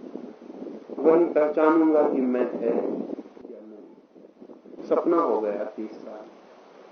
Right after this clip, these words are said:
समझता था सब खो गया, सब वहीं के वहीं, कहीं कुछ खोया नहीं। तो भ्रांतियां पैदा हो जाती,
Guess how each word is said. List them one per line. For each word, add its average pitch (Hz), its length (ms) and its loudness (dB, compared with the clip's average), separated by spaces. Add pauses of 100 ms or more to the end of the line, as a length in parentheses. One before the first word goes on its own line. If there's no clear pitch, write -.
(160)
समझता 151 400 0
था 147 160 -4
सब 143 200 -12 (160)
खो 110 240 -4
गया, 117 140 -8
सब 120 340 -8
वहीं 139 180 -4
के 135 120 -6
वहीं, 110 280 -6 (460)
कहीं 143 240 -2
कुछ - 480 -10
खोया 131 260 -6
नहीं। - 420 -6 (840)
तो 175 80 -2
भ्रांतियां 202 540 2
पैदा 247 300 8
हो 254 220 6
जाती, 123 260 -8